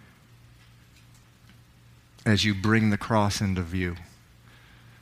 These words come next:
how much you've been forgiven and how much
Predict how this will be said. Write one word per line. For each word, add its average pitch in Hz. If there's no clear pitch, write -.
how 107
much 110
you've 107
been 95
forgiven 95
and 87
how 104
much 98